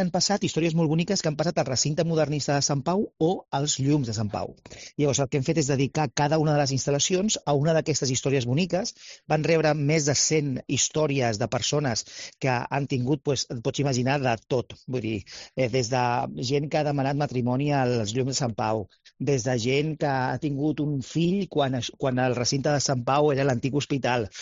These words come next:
Vull dir, milers d'històries que han passat per aquell espai i que hem volgut fer com aquest petit regal per tots els nostres visitants,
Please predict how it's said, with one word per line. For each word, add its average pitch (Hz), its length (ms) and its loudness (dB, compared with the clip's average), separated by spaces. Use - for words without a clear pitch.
Vull 147 120 0
dir, 147 100 2
milers 147 420 2
d'històries 156 480 0
que 151 80 -2
han 131 120 0
passat 135 240 0
per 127 120 0
aquell 123 260 0
espai 151 380 0
i 147 100 0
que 156 120 0
hem 135 80 0
volgut 147 260 2
fer 139 160 0
com 143 140 0
aquest 123 240 -2
petit 131 260 -2
regal 123 320 0
per 127 160 -2
tots 135 160 -4
els 123 80 0
nostres 120 240 -2
visitants, 120 540 -4